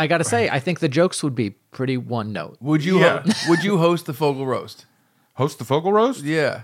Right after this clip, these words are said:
Speaker 3: Ooh. I don't know. I, I don't think I wanna host the Fogle roast.
Speaker 1: You don't wanna be associated with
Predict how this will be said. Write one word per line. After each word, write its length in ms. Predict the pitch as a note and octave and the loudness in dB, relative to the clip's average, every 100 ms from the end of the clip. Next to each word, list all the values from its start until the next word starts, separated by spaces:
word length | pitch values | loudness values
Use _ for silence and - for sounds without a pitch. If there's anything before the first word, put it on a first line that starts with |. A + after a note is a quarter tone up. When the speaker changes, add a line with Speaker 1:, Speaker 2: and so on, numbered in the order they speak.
| G2+ | -6
Speaker 3:
Ooh. 640 | A2+ A#2+ A2 F#2+ D#2+ D2 _ _ _ _ _ _ _ _ _ _ _ | -2 0 0 -2 -6 -10 _ _ _ _ _ _ _ _ _ _ _
I 60 | F#2+ | -6
don't 100 | F#2 | -4
know. 260 | F2+ D#2+ - _ _ _ _ _ _ - | -4 -6 -12 _ _ _ _ _ _ -6
I, 240 | A2 G#2 | -4 -2
I 20 | |
don't 160 | A2 A2 | -2 -4
think 140 | A2 | -4
I 60 | G#2 | -4
wanna 200 | F#2 F2+ | -2 -4
host 280 | E2+ F2 - | -6 -10 -8
the 100 | E2+ | -12
Fogle 340 | - F2+ D#2+ | -8 -8 -8
roast. 240 | D2 D2 C3 | -10 -10 -10
Speaker 1:
You 120 | C#3+ | -8
don't 100 | C#3+ | -6
wanna 140 | C#3 | -4
be 80 | C#3 | -4
associated 500 | B2+ B2 A#2 A2+ A2 | -2 -4 -4 -4 -4
with 160 | G#2+ | -6